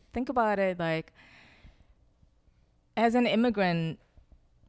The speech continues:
and English as a second language, even though my English wasn't good, I was still good at math and science. <laughs> Sounds, um,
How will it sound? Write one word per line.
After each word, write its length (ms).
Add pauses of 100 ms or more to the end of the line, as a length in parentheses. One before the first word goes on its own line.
(200)
and 340
English 380
as 140
a 60
second 380
language, 640
even 280
though 260
my 320
English 380
wasn't 340
good, 180
I 120
was 160
still 260
good 220
at 120
math 300 (140)
and 480
science. 760 (400)
<laughs> 840
Sounds, 720
um, 420